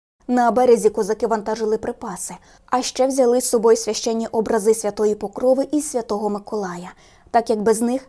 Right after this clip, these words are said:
не могла існувати Січ Запорозька, і без допомоги яких неможливо безпечно переплисти море.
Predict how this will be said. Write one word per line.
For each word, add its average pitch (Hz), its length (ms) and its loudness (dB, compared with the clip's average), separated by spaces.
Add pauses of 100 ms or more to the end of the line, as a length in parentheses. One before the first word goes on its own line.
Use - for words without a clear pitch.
не 226 240 -2
могла 262 300 0
існувати 214 600 -6
Січ 202 380 -8
Запорозька, 196 760 -8 (400)
і 220 360 0
без 208 180 2
допомоги 220 440 0
яких 214 400 -2 (220)
неможливо 240 640 2
безпечно 220 520 -2
переплисти 208 580 -6
море. 180 360 -8